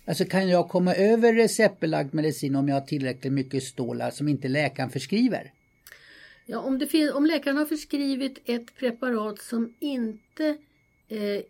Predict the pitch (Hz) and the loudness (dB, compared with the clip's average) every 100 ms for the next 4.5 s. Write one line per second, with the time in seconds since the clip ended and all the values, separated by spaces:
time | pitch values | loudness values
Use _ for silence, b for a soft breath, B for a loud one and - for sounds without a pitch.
0 | _ _ 247 233 185 180 185 180 220 170 | _ _ -4 -2 -2 -2 -2 -2 0 0
1 | 160 156 156 170 180 196 208 175 - 156 | -2 -4 -4 -4 -4 -4 -4 -6 -8 -10
2 | 185 196 180 190 208 190 - 165 185 220 | -8 -8 -6 -6 -6 -6 -8 -6 -6 -4
3 | 214 196 202 196 196 202 202 208 - 214 | -6 -6 -6 -6 -6 -8 -8 -10 -8 -8
4 | 190 196 - - 185 | -6 -10 -10 -8 -8